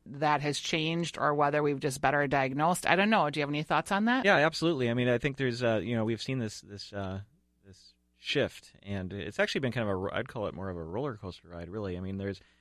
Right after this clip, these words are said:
Speaker 2: you know, we've, we've, uh, seen a lot, a lot of people become much more aware of, uh, food intolerances, and with that awareness too, and just the popularization, you know, there's been a kind of a public demonization of grains in general, I
Speaker 1: Yep.
Speaker 2: would say.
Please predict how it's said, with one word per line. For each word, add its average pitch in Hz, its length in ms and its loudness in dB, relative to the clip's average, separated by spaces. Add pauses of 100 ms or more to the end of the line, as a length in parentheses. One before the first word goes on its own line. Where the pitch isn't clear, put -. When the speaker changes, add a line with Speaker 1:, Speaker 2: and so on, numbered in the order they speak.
(300)
Speaker 2:
you 113 80 -2
know, 107 60 4
we've, 107 240 0
we've, 107 420 -2
uh, 104 200 2
seen 110 340 -2
a 101 80 -2
lot, 107 180 0 (220)
a 98 40 -10
lot 107 160 0
of 104 60 -6
people 113 260 -6
become 101 260 -4
much 104 200 -4
more 107 160 -2
aware 104 560 0 (460)
of, 101 340 -4
uh, 101 140 0
food 113 240 -2
intolerances, 107 1040 -4
and 95 460 -6
with 113 160 -4
that 107 160 0
awareness 101 400 -2
too, 107 160 -8
and 101 100 -4
just 95 220 -8
the - 80 -16
popularization, 95 1120 -6
you 92 80 -14
know, 95 60 -6
there's 110 180 -2
been 156 160 0
a 127 60 -4
kind 131 140 -4
of 101 80 -4
a 92 60 0
public 101 460 -6 (480)
demonization 110 600 -2
of 104 120 -4
grains 90 500 -4
in 92 100 -6
general, 90 460 -6
I 90 60 -2
Speaker 1:
Yep. 95 180 4
Speaker 2:
would - 60 -20
say. 90 240 -6